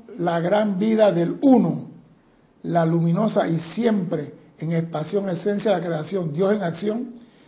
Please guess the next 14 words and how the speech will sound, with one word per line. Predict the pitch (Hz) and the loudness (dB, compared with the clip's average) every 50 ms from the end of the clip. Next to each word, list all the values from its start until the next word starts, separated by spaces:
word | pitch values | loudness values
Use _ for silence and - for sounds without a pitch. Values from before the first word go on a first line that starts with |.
| _ _ | _ _
se | - - - 208 185 | -18 -2 2 2 2
impone | 185 190 185 165 - - - 240 240 240 240 240 233 240 262 - - - - - | 4 2 0 -2 2 6 8 8 8 8 6 4 2 2 0 -2 -4 -10 -16 -18
sobre | - - - 185 175 175 175 170 | -10 -4 -2 0 0 0 0 -2
todo | 175 - 220 220 214 202 | 0 0 2 4 4 4
aquello | 185 - - 214 220 214 214 220 208 208 - | 2 2 0 0 2 2 2 2 0 0 0
que | 202 180 170 | -2 -4 -4
trate | 170 - 214 214 214 214 - 233 220 202 | -2 0 2 2 2 2 2 0 0 0
de | 180 175 | 2 0
oponérsele. | 170 165 - 170 170 170 202 190 170 - 165 151 139 127 127 - - - - _ _ _ _ _ _ _ _ _ _ _ _ - | 0 0 0 -2 0 0 0 -2 -2 -2 -4 -4 -4 -6 -10 -12 -16 -20 -20 _ _ _ _ _ _ _ _ _ _ _ _ -20
Esa | - - - 190 | -18 -14 -10 -8
energía | 170 165 160 170 175 | -6 -4 -2 -2 -2
está | 170 165 170 | -2 -2 -2
en | 170 160 | -4 -2
ti | 165 170 175 175 175 | -2 -4 -4 -4 -6